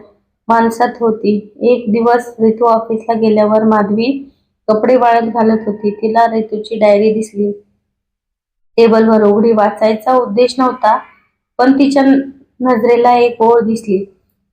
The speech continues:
"आईला आपलं म्हणावंसं वाटतं, पण माझ्यात धाडसच नव्हतं." आता ही आता ती इथे आहे तेव्हा समजते, आई म्हणजे फक्त जन्म देणारीच नसते. माधवी स्तब्ध झाली, डोळ्यातून पाणी दाटून आलं. तिला जाणवलं त्या नात्याला ती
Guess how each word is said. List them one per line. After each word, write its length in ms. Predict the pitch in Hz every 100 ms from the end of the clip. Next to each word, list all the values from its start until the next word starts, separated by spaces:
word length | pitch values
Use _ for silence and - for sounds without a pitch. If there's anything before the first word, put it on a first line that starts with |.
| -
"आईला 340 | 202 233 233
आपलं 420 | 247 240 208 233 240
म्हणावंसं 640 | 240 226 202 202 202 233
वाटतं, 420 | 226 196 - 196 202 _ _ _ -
पण 160 | 247
माझ्यात 340 | 247 220 226 220
धाडसच 560 | 214 202 214 220 220 240
नव्हतं." 340 | 226 220 - - _ _ _ _ -
आता 200 | 202 226
ही 340 | 240 240 - - _ 175
आता 220 | 202 247
ती 260 | 254 254 247
इथे 220 | 247 247
आहे 280 | 220 226 220
तेव्हा 320 | 220 214 220
समजते, 600 | 220 220 214 214 - 214
आई 260 | 196 190 233
म्हणजे 520 | 240 214 220 226 233 - _ _ _ _
फक्त 260 | 226 226 269
जन्म 360 | 254 233 233
देणारीच 480 | 233 240 226 214 226 226
नसते. 300 | 220 220 208
माधवी 680 | 208 202 214 233 269 - _ _ _ _
स्तब्ध 320 | 226 220 269
झाली, 340 | 262 220 202
डोळ्यातून 580 | 202 214 220 220 247 254 - _ -
पाणी 300 | 214 226 247
दाटून 360 | 220 208 220 226
आलं. 300 | 208 190 190
तिला 280 | 220 226
जाणवलं 520 | 233 226 214 220 220 214
त्या 140 | 220
नात्याला 680 | 226 214 214 208 214 214 214
ती 360 | 220 254 277